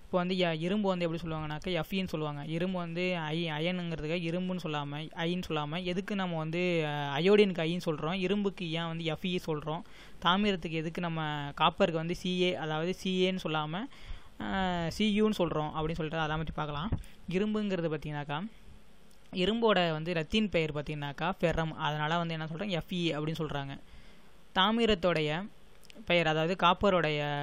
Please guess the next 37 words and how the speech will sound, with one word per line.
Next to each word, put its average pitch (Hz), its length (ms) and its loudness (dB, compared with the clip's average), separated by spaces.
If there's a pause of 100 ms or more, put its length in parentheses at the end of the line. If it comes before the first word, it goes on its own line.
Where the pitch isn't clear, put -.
(640)
லத்தீன் 190 340 2
பெயர் 170 200 2
பார்த்தீங்கன்னா 151 280 -4 (100)
குப்ரம். 170 440 0
அதனால 151 320 -2
தான் 170 120 -2
எஸ்-, 160 540 -4 (100)
சியு 190 400 4
அப்படின்னு 156 280 0
சொல்றாங்க. 143 400 -4 (400)
தாமிரத்தை 165 380 0
வந்து 151 200 -4
நம்ம, 170 260 -2 (420)
அதாவது 147 360 -2
காப்பரை 170 240 4
வந்து 165 280 2
சிஏன்னு 175 400 4
சொல்லாம, 151 380 0
எதுக்கு 196 320 -2
வந்து 196 260 0 (460)
சியு 214 380 6
அப்படின்னு 170 300 2
சொல்றாங்க 165 240 0
பார்த்தீங்கன்னா 151 260 -4 (100)
குப்ரம். 175 380 4
அதனால 156 340 0
தான் 208 340 -2
அதோட 156 380 0
லத்தீன் 190 340 0
பெயர் 165 220 2
தான் 190 160 -2
குப்ரம். 156 380 0
அதனால 156 340 -2
தான் 175 120 -2
வந்து 170 160 -4
நம்ம 165 160 -4
வந்து 156 180 -6